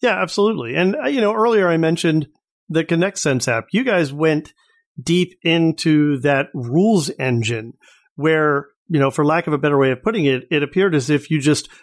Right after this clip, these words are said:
recursed through every single option that was available in the database and exposed it in a way that users could take advantage of settings that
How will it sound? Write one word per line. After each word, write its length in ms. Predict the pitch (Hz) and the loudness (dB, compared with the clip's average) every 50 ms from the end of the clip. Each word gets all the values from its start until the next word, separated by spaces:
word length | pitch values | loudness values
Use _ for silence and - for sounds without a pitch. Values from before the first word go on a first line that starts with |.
| _ - - | _ -2 -2
recursed 600 | 143 135 - - 180 196 214 - - - - - | -2 -2 0 -2 -2 0 0 -2 -6 -14 -12 -4
through 420 | - 208 220 202 175 151 139 185 - | -2 0 2 4 2 2 0 -2 -2
every 360 | - 208 233 220 226 233 226 196 | -2 -2 -2 0 0 0 0 0
single 420 | - - 214 202 185 175 175 208 | 0 0 0 0 2 0 0 0
option 640 | 202 170 180 202 190 - - 165 143 131 131 127 | 0 -2 -2 -4 -4 -4 0 0 2 2 2 0
that 120 | - 156 - | -2 -2 0
was 220 | 151 147 135 131 | 0 0 2 2
available 760 | 147 131 143 160 185 202 175 139 120 123 123 127 131 127 - - _ _ _ - | -2 0 0 0 0 2 0 0 -2 -2 -2 -2 -2 -2 -4 -10 _ _ _ -2
in 200 | 165 175 185 170 | 0 2 2 2
the 100 | 151 143 | 2 2
database 640 | 165 214 233 165 120 120 120 127 139 - - - _ - - _ - | 2 0 0 0 -2 -2 -2 -2 -2 -2 -6 -8 _ -16 -20 _ -6
and 260 | - 165 156 156 - - | -2 0 0 0 0 -2
exposed 640 | 143 - - - - - 196 226 247 202 - - | -4 -6 -6 -8 -2 -2 0 0 0 -2 -2 -2
it 160 | 165 165 - - | -2 -2 -2 -2
in 160 | 165 147 143 | -2 0 0
a 60 | 135 | 2
way 540 | 123 127 135 131 127 127 131 131 139 - _ - | 2 2 0 0 2 2 0 0 -2 -4 _ -14
that 440 | 127 117 123 139 135 131 131 131 - _ _ _ _ _ _ _ | -14 -6 -2 0 2 2 0 -2 -4 _ _ _ _ _ _ _
users 600 | - 139 165 190 185 170 170 147 147 147 139 - | -2 0 0 0 2 2 2 2 2 0 -2 -6
could 300 | - - - 165 147 - | -10 -2 -2 -2 -2 0
take 220 | - 175 175 175 202 | -2 -2 -2 0 -2
advantage 920 | 151 110 107 123 147 170 226 285 - - 147 127 123 123 127 123 - - - - | -6 -6 -2 -2 0 0 0 -2 -2 -2 -2 0 0 -2 -2 -4 -8 -8 -6 -4
of 400 | 170 151 147 147 147 139 143 - - | -2 0 0 0 0 -2 -4 -10 -8
settings 640 | - - - 170 160 156 156 147 151 143 117 123 | -6 -4 -2 0 0 2 2 2 2 2 0 0
that 180 | 131 147 143 | 0 0 0